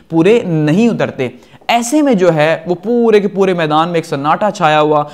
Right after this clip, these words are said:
और फिर जो है वो अल्तमिश सामने आए और अल्तमिश ने जो है वहाँ पे नमाज जनाजा पढ़ाई और साथ में ये कहा भी कि भाई आप तो यहाँ से रुखसत हो गए लेकिन आप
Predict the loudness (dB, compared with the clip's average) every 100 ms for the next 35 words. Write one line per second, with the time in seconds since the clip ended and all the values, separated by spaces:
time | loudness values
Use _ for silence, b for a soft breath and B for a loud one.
0 | B -2 0 0 0 0 2 2 2 0
1 | 0 -2 -4 -2 -2 0 0 0 0 -2
2 | B B -4 -2 0 0 0 0 0 -2
3 | 0 0 0 0 -2 0 -4 -4 -10 -6
4 | 0 0 0 -2 -2 -2 -2 -2 -2 -2
5 | -2 -4 B B -4 2 2 2 0 -2
6 | 0 2 2 2 0 -4 B B -2 0
7 | 0 4 4 4 2 0 -2 -6 -2 -2
8 | 0 -2 -2 -2 2 2 2 0 0 0
9 | 0 0 0 4 2 0 -10